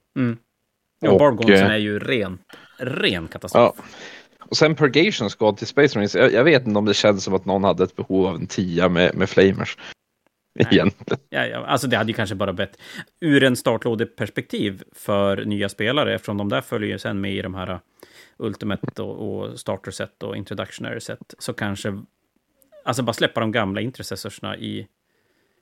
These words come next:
Speaker 1: i låda hade varit bättre.
Speaker 2: Mm. Jag hade nästan sett intercessors med, eh, specialvapen.
Speaker 1: Ja,
Speaker 2: Det hade varit
Speaker 1: eller det
Speaker 2: skitcoolt.
Speaker 1: hade ju varit coolt.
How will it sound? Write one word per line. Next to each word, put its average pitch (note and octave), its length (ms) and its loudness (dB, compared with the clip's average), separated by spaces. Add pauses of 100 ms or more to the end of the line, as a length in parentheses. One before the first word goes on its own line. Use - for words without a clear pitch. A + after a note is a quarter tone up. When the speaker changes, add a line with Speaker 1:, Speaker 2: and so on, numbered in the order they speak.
(240)
Speaker 1:
i A#2 180 -6
låda G2 240 -4
hade G2 180 -10
varit G2 140 -8
bättre. - 320 -14
Speaker 2:
Mm. E2+ 160 -4 (380)
Jag G#2 180 6
hade E3 200 4
nästan G#2+ 300 0
sett - 300 0
intercessors A2 960 -2
med, F2 500 0
eh, E2 320 4
specialvapen. - 640 4 (1120)
Speaker 1:
Ja, - 80 -4
Speaker 2:
Det F#3+ 60 6
hade D3 120 4
varit A2 120 0
Speaker 1:
eller E3 100 -6
det - 60 -4
Speaker 2:
skitcoolt. - 320 -12
Speaker 1:
hade D#3 140 -4
ju C3 40 -4
varit A2+ 120 -6
coolt. - 220 -20